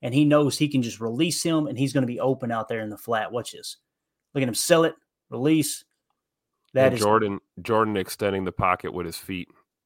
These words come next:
Speaker 2: You know, that,
Speaker 1: Absolutely.
Speaker 2: those little steps there that we see before the ball's delivered is,
Speaker 1: And
Speaker 2: is
Speaker 1: the little
Speaker 2: awesome.
Speaker 1: lollipop, right? The
Speaker 2: Yep.
Speaker 1: lollipop.
Speaker 2: Good touch
Speaker 1: But
Speaker 2: here on the ball. Boop.
Speaker 1: nothing fancy. That's like taking
Speaker 2: Beautifully
Speaker 1: Mountain Dew
Speaker 2: done.
Speaker 1: from a baby, man. Take
Speaker 2: And
Speaker 1: a Mountain
Speaker 2: Jaden
Speaker 1: Dew.
Speaker 2: Reed,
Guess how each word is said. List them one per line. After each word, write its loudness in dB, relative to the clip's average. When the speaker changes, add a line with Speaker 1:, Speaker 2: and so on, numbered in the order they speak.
Speaker 2:
You -4
know, 0
that, -2
Speaker 1:
Absolutely. -6
Speaker 2:
those 2
little 4
steps 0
there -2
that -4
we -6
see -6
before -6
the -4
ball's -4
delivered -10
is, -12
Speaker 1:
And 8
Speaker 2:
is 10
Speaker 1:
the 8
little 6
Speaker 2:
awesome. 4
Speaker 1:
lollipop, 0
right? 0
The -4
Speaker 2:
Yep. -2
Speaker 1:
lollipop. 2
Speaker 2:
Good 0
touch 4
Speaker 1:
But 2
Speaker 2:
here 0
on -2
the -6
ball. -2
Boop. 2
Speaker 1:
nothing -6
fancy. -4
That's 4
like 2
taking 4
Speaker 2:
Beautifully 2
Speaker 1:
Mountain 2
Dew 4
Speaker 2:
done. -2
Speaker 1:
from 2
a 4
baby, 2
man. -8
Take 0
Speaker 2:
And 2
Speaker 1:
a 8
Mountain 8
Speaker 2:
Jaden 6
Speaker 1:
Dew. 6
Speaker 2:
Reed, 2